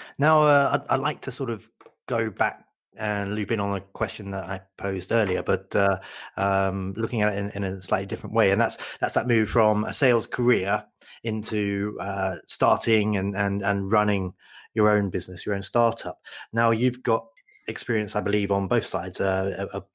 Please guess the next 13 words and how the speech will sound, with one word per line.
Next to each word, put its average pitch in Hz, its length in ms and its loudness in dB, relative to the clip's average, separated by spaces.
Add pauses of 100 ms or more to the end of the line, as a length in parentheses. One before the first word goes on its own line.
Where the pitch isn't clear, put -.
(140)
of 95 140 -8
seeking 147 360 0
investment 123 460 2
and 104 160 2
then 104 180 4
on 101 100 2
the, 95 140 2 (180)
the - 60 -8
venture 101 280 -4
capital 92 520 -8 (240)
side 92 320 -2
itself. - 480 -6
Uh, 95 240 -8